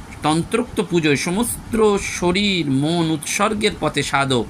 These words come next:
নিজ অঙ্গে দেবীর মন্ত্র সকল ন্যাস করেন এবং কবচের দ্বারা সমস্ত শরীর মনকে মায়ের শরণাগত করে তাঁর জিম্মায় রাখেন।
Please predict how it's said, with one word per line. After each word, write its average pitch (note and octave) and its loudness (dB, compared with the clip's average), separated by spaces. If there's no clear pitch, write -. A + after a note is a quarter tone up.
নিজ D3+ 2
অঙ্গে E3+ 0
দেবীর C3+ 2
মন্ত্র C3 0
সকল C#3 0
ন্যাস A#2+ -2
করেন F2 -12
এবং F3 2
কবচের F#3 0
দ্বারা A#2 0
সমস্ত A3+ 0
শরীর E3+ 2
মনকে D3+ 0
মায়ের B2 2
শরণাগত D3 2
করে G2+ 0
তাঁর C#3 2
জিম্মায় G2+ 0
রাখেন। F2+ -6